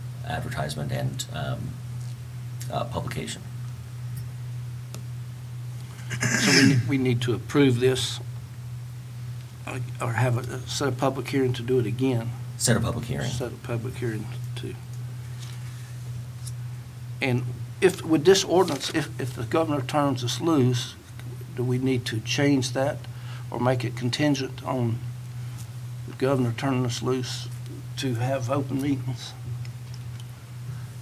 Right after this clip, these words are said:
Speaker 1: The, the ordinance would provide for expiration once the crisis is concluded.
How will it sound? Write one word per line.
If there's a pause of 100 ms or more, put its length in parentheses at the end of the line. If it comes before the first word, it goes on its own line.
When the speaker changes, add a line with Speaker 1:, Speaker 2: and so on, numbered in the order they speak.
(580)
Speaker 1:
The, (3000)
the
ordinance
would
provide
for (260)
expiration
once
the (1040)
crisis
is (200)
concluded.